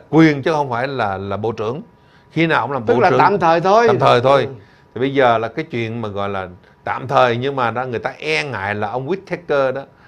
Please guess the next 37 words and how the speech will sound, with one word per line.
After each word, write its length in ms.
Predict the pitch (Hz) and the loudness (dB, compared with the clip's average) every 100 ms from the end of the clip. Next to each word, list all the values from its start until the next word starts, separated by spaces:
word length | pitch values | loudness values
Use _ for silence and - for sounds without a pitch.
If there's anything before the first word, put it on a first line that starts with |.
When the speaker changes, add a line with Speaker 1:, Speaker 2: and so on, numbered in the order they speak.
| _ _ | _ _
Speaker 1:
ông 200 | - 110 | -8 -8
có 80 | 120 | -8
thể 180 | - 120 | -8 -6
đuổi 300 | 127 101 135 | -6 -6 -4
ông 140 | 139 | -4
Rod 140 | 127 147 | -6 -6
Rosenstein, 560 | 135 123 107 - 120 110 | -4 -4 -6 -6 -6 -6
có 100 | 147 | -8
thể 320 | 110 92 127 | -8 -6 -6
là 140 | 123 90 - | -8 -8 -6
chấm 240 | 170 190 | -6 -4
dứt 120 | 196 196 - | -6 -6 -10
cái 100 | 170 | -10
tình 200 | 113 101 | -10 -8
trạng 220 | 92 90 98 | -8 -10 -12
ông 180 | 110 | -10
Robert 260 | 113 117 123 | -8 -8 -8
Mueller 420 | 143 127 131 131 110 - _ _ _ | -8 -2 2 2 0 -12 _ _ _
là 140 | 95 92 | -6 -4
Speaker 2:
À. 120 | 87 | -4
Speaker 1:
có 100 | 120 123 | -6 -6
quyền 180 | 110 | -6
điều 120 | 107 107 | -6 0
tra. 340 | 135 135 101 _ _ _ - - - _ _ _ _ _ | 2 2 0 _ _ _ -20 -20 -20 _ _ _ _ _
À, 200 | 110 117 | -2 0
vì 280 | 120 147 139 | 0 -2 -2
như 160 | 147 | -2
vậy 160 | 147 131 | 0 0
nè, 160 | 120 107 | 0 -2
thưa 140 | 143 | -2
với 140 | 147 175 | -2 -4
quý 80 | 185 | -4
vị, 180 | 120 | -4
trong 200 | 107 131 | -6 -8
tuần 280 | 123 135 127 | -4 -4 -2
vừa 100 | 117 - | -4 -2
qua 280 | 131 123 | -2 -2